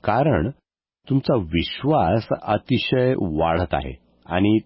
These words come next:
तुम्हा सर्वातील प्रत्येकाची एकमेकावरील प्रीती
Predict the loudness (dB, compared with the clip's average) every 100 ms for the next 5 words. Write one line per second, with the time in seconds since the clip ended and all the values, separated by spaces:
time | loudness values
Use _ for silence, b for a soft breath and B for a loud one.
0 | -2 0 0 -4 -4 -4 0 -2 0 0
1 | 0 -4 _ _ _ _ -4 -2 -2 0
2 | -2 -2 -2 -2 -2 -2 0 -2 0 0
3 | 2 2 0 -6 -2 -2 0 2 2 0